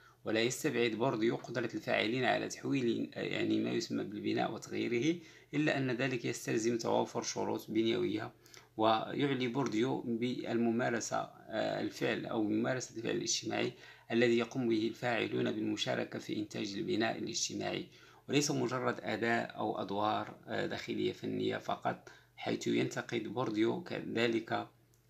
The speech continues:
آه، يعني، ينتقد ذلك الاتجاه الذي يعلي من شأن الذات الفاعلة والمتمثل في فلسفة الوعي، والاتجاه الذي يعلي من شأن المعرفة الموضوعية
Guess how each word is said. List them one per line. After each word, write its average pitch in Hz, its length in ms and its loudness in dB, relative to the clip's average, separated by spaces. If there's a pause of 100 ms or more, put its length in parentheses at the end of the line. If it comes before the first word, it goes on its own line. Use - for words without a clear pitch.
(100)
آه، 110 560 -2
يعني، 107 640 4 (320)
ينتقد 110 640 -2
ذلك 117 500 2 (440)
الاتجاه 113 540 2
الذي 104 300 0
يعلي 110 260 0
من 107 160 2
شأن - 500 -2
الذات - 340 -6
الفاعلة - 500 -2
والمتمثل 113 760 -4
في - 300 0 (840)
فلسفة 110 460 -4
الوعي، 117 320 0 (500)
والاتجاه 120 840 4
الذي 57 340 2
يعلي 117 300 2
من 110 140 2
شأن - 260 -2
المعرفة 104 460 2
الموضوعية 107 720 0